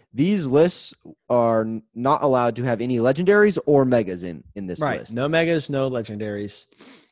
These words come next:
Speaker 1: Yeah.
Speaker 2: Um, just because, just because. But, yeah,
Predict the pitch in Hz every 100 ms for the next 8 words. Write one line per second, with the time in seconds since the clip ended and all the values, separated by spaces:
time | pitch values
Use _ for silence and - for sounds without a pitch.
0 | _ _ 85 64 55 - _ - 123 113
1 | 110 104 78 107 120 120 127 127 117 113
2 | 107 - - _ - - 117 87 - _
3 | - - - _ _ _ 131 151 175 196